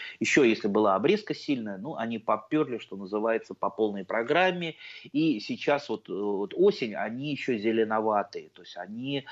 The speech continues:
э, такие, э, такие полутравянистые, полудревесневшие. Ясно, что такие побеги зеленоватые, они не, э, закончили свой цикл, они не подготовились к зиме, они, скорее всего,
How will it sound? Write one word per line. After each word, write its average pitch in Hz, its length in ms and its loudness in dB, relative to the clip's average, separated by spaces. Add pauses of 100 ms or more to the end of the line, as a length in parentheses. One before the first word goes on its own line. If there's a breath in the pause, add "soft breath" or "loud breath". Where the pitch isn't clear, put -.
(340 loud breath)
э, 92 300 4
такие, 98 380 0
э, 92 280 0 (100)
такие 107 300 2
полутравянистые, 123 1080 2
полудревесневшие. 117 2250 -2 (180)
Ясно, 110 300 0
что - 180 -14
такие 98 340 -4
побеги 113 480 0
зеленоватые, 95 1120 0 (220)
они 101 560 -4
не, 107 440 0
э, 98 420 2
закончили 110 580 0
свой 95 240 -8
цикл, 98 420 -6
они 98 220 -6
не 107 220 -4
подготовились 87 680 -12
к 85 80 -20
зиме, 117 280 -2
они, 98 160 -12
скорее 98 320 -2
всего, 92 420 0